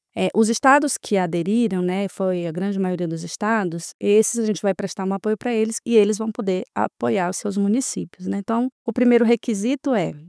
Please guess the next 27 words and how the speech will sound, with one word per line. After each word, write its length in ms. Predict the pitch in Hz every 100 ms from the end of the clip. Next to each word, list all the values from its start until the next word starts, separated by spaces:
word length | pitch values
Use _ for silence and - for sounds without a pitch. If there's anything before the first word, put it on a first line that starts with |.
| 196
estar 240 | - - 208
aderido 360 | 196 180 170
ao 40 | 175
cisan 540 | - 180 180 226 262 302
ou 180 | 233 233
manifestar 720 | 226 208 - 196 - 190 180 -
intenção 440 | 190 196 180 190
de 80 | 185
aderir 400 | 175 190 175 208
em 40 |
até 200 | 214 196
cento 240 | 180 180 180
e 20 |
vinte 260 | 170 165 160
dias. 600 | 170 208 226 285 - - _
É, 200 | 196 185 -
o, 380 | - 262 262 247
no 120 | 247
caso 280 | 254 233 202
do 100 | 220
município, 560 | 220 214 - 185 -
tem 140 | - 190
que 100 | 190
ter 280 | - 196 190
uma 400 | 185 180 180 185
manifestação 560 | 185 190 180 180 175
formal, 520 | - 175 180 165 170